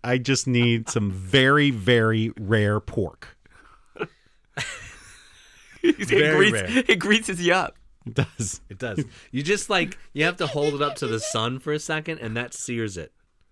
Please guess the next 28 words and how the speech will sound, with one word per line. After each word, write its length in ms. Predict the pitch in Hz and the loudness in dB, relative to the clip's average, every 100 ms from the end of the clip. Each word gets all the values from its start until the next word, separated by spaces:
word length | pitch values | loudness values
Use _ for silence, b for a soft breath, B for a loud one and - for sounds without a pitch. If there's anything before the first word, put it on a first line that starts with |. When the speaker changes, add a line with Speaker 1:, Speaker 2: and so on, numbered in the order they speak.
| _ - | _ -4
Speaker 1:
The 80 | 190 | -2
U 220 | 180 240 | 2 2
V 160 | 190 185 | 2 -2
kills 320 | - 113 87 | -2 -4 -2
anything. 320 | 87 80 - 104 | -4 -6 -12 -10
Speaker 3:
It 120 | 104 | -8
does. 180 | 98 78 | -8 -10
Speaker 1:
It's 160 | - | -12
Speaker 3:
Yeah, 80 | 95 | -12
Speaker 1:
just, 120 | 76 | -12
Speaker 3:
yeah, 60 | 95 90 | -12 -14
Speaker 1:
yeah. 60 | 87 | -16
Speaker 3:
definitely. 420 | - 82 53 60 90 _ _ _ _ | -16 -18 -20 -20 -20 _ _ _ _
Speaker 1:
It's 120 | - - | -6 -2
like 100 | 117 | 0
that 140 | 123 | 0
movie 220 | 117 117 92 | 0 -2 -4
with 120 | 87 | -6
Tom 220 | - 98 | -6 -4
Hanks 240 | 98 95 | -4 -6
that 120 | - - | -10 -14
just 140 | - | -12
came 140 | - 92 | -8 -6
out 100 | 90 | -8
on 120 | 85 | -12
Apple 200 | 90 92 | -14 -14
T 160 | 95 87 | -14 -16
V. 180 | - | -18